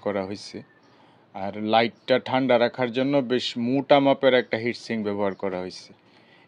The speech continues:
এখানে মাদারবোর্ড থেকে তিনটা কানেকশন আসছে এলইডিতে। তিনটা কানেকশনের মূলত একটা গ্রাউন্ড, আহ, মূলত নেগেটিভ যেটা কমন, আরেকটা যখন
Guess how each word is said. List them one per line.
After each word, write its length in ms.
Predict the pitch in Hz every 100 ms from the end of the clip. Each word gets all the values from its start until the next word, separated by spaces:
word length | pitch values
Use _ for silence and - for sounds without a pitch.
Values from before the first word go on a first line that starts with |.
| -
এখানে 360 | 143 160 160 156 143 156 147
মাদারবোর্ড 460 | 139 139 139 147 - 151
থেকে 220 | 151 139 127 139 170
তিনটা 300 | 180 180 156 151
কানেকশন 460 | 151 143 - 139 120
আসছে 220 | 113 - 113 117
এলইডিতে। 380 | 117 104 98 95 151
তিনটা 220 | 151 147
কানেকশনের 540 | 147 156 147 175 165 165
মূলত 240 | 165 170 175 165
একটা 160 | 160 170 143
গ্রাউন্ড, 440 | 123 135 151 190 208
আহ, 1160 | - _ _ _ _ _ _ _ _ 107 110 107 107 117
মূলত 240 | 131 135 135
নেগেটিভ 360 | 147 135 - 151 120
যেটা 200 | 147 156 139
কমন, 340 | 156 151 139 180 196 _ - _ - _ -
আরেকটা 400 | 131 143 - 156 147 131 131
যখন 240 | 139 151